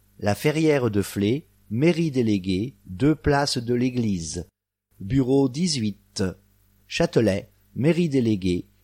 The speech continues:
quatre rue des Grands Murs. Bureau dix-neuf, La Chapelle-sur-Oudon, mairie déléguée, un place Saint-Martin.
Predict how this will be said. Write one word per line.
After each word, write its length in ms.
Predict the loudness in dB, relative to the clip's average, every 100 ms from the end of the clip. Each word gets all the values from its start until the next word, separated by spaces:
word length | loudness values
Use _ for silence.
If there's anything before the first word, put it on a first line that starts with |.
| _ 0
quatre 380 | 0 0 0
rue 360 | -2 0 -4 -4
des 240 | -2 0 0
Grands 360 | -2 0 0
Murs. 680 | 2 2 2 -2 -8 -14 -16
Bureau 440 | -6 0 4 4 2
dix-neuf, 840 | 0 -2 0 0 0 -2 -10 -16 -18 _ _ _ _ _
La 140 | -2 0
Chapelle-sur-Oudon, 1040 | 0 0 0 0 -4 -4 -2 0 0 -4 -6
mairie 420 | -2 0 0 -2
déléguée, 640 | -2 0 0 0 -4 -4 -6
un 200 | -2 -2
place 480 | 0 2 2 0 -4
Saint-Martin. 680 | -4 -2 -2 -4 -6 -12